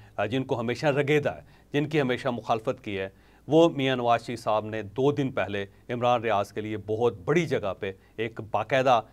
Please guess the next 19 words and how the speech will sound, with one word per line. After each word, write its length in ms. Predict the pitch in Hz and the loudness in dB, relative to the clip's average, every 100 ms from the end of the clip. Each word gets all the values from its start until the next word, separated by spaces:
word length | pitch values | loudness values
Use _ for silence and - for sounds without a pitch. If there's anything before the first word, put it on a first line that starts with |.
| _ | _
एहतजाज 480 | 127 - 110 127 135 | -8 -4 0 0 0
भी 100 | 156 | -6
किया 260 | 156 113 113 | -4 -4 -4
है 100 | 117 - - 113 | -4 -16 -6 -2
और 160 | 113 | -2
रिक्वेस्ट 360 | 117 165 160 156 | 0 2 2 0
भी 100 | 135 | -6
की 160 | 110 | -4
है 200 | 101 98 - - - | -4 -4 -8 -20 -4
कि 80 | 117 | -2
इमरान 300 | 117 120 117 | 2 2 2
रियाज 300 | 110 104 - | 2 0 -2
अगर 300 | - 151 147 151 - - | 0 4 4 0 -14 -10
किसी 220 | 139 147 | -6 -4
सरकारी 440 | - 107 110 113 | -4 -2 -2 -2
महकमे 380 | 110 101 - 104 | -4 -8 -6 -8
के 80 | 101 | -6
पास 340 | 98 95 - | -2 -4 -2
है 260 | 117 143 151 | 0 0 0